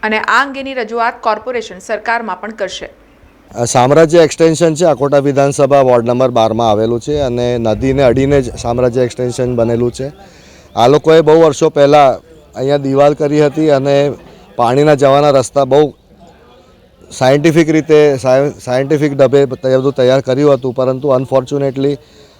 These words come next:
Speaker 2: આ ચાલીસ ફૂટના પાણીના પ્રવાહમાં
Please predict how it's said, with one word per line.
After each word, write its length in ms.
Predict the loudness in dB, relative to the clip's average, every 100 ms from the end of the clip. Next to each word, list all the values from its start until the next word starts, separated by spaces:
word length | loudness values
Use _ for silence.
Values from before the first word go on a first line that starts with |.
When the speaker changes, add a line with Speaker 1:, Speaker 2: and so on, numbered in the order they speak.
| -4
Speaker 2:
આ 100 | -2
ચાલીસ 440 | 2 2 2 0
ફૂટના 520 | -4 -4 0 4 4
પાણીના 440 | 2 -2 -2 0 -2
પ્રવાહમાં 540 | 2 4 4 2 -2